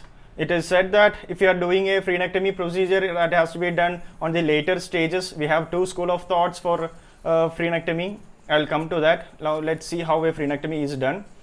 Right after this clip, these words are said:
So here they are incising the labial frenum. You can see how the incision is given. They are, uh, holding it with the tissue forceps,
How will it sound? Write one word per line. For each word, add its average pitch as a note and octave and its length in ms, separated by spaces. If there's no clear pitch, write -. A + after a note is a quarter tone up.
So - 160
here B3 240
they A3 140
are A3+ 180
incising G#3+ 640
the A#3+ 220
labial F3+ 400
frenum. F#3+ 460
You D3+ 80
can E3 240
see G3+ 300
how F3 260
the F3 100
incision E3+ 480
is E3+ 160
given. F3+ 460
They D#3 100
are, D3+ 240
uh, C3 180
holding D3+ 380
it E3 160
with D#3+ 200
the E3 160
tissue D#3+ 300
forceps, E3 580